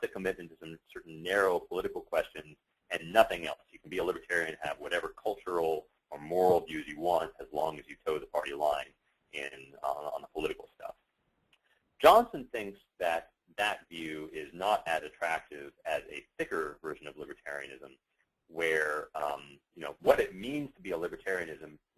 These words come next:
sorry, what it means to be a libertarian is not just to have a certain view about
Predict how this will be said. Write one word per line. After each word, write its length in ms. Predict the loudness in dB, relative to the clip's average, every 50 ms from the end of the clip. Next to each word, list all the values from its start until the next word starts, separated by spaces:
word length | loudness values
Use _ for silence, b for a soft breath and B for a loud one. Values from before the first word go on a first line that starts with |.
| _ -20 -20 -14
sorry, 140 | -14 -12 -10
what 120 | -8 -10
it 60 | -10 -8
means 160 | -10 -10 -10
to 60 | -8
be 80 | -8 -8
a 40 |
libertarian 600 | -8 -8 -8 -10 -6 _ 0 0 0 0 -4 -6 -10 b b b b -12
is 100 | -10 -10
not 340 | -6 -2 0 0 0 -2 -2
just 180 | -4 -4 -4 -4
to 60 | 0 -2
have 100 | 0 -2
a 60 | -2 -12 _
certain 200 | -14 -14 -14 -18 _
view 200 | -10 -8 -6 -6
about 320 | -4 0 0 0 0 0